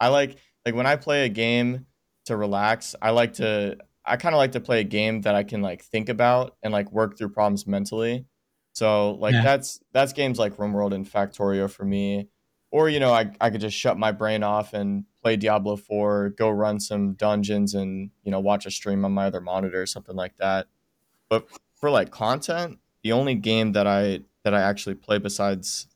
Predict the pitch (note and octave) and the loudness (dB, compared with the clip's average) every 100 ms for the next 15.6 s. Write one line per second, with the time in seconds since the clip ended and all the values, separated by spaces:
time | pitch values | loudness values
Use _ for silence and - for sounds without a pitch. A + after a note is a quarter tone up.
0 | _ - - G#2+ F#2+ F#2 - F#2+ F#2 F2+ | _ -10 -2 0 0 -2 -4 -6 -6 -6
1 | F2+ F#2+ F#2+ F#2+ G2+ - _ _ _ _ | -4 -2 -2 -2 -4 -6 _ _ _ _
2 | _ _ _ _ _ - - - G#2 A2 | _ _ _ _ _ -20 -18 -4 -2 -2
3 | A2 - - _ _ _ _ _ _ - | -6 -12 -20 _ _ _ _ _ _ -4
4 | G#2 B2 B2+ D3 - _ C3+ D3 C#3+ E3 | 0 2 2 0 -2 _ -6 -4 -2 -4
5 | D3+ D#3 D3+ D#3+ C#3 _ _ _ _ _ | -2 -4 -2 -4 -4 _ _ _ _ _
6 | _ C#3+ D3 C#3+ - _ _ _ _ _ | _ -2 0 0 -4 _ _ _ _ _
7 | _ _ - D#3 D3 C#3+ C3+ B2 - - | _ _ -6 -4 0 0 0 -4 -8 -20
8 | F#2+ - C#3+ C3+ C3 B2 B2+ B2 B2+ C3 | -20 -20 -6 0 0 0 -6 -6 -8 -10
9 | B2 - C3 A#2+ A#2+ A#2+ B2 A#2+ A#2+ - | -10 -2 0 2 -2 -4 -8 -10 -12 -18
10 | _ _ _ _ - F3 G#3 - D3+ E3+ | _ _ _ _ -2 2 2 -2 -4 -2
11 | G3 G#3 G3 F3+ - _ _ _ - D#3 | 0 0 0 -4 -8 _ _ _ -6 0
12 | F#3+ G3 F3 D#3+ _ _ _ _ _ _ | 2 2 -2 -10 _ _ _ _ _ _
13 | _ _ - F#3 A3 G#3 F#3 E3+ E3+ D3+ | _ _ -8 -6 -2 -2 0 0 0 0
14 | E3+ D3+ D#3+ D#3+ D#3+ D#3+ - D#3+ D#3+ D#3 | -4 -2 0 0 0 -2 -4 -2 0 2
15 | D3+ D3+ D#3 D#3 D#3 | 2 4 4 4 2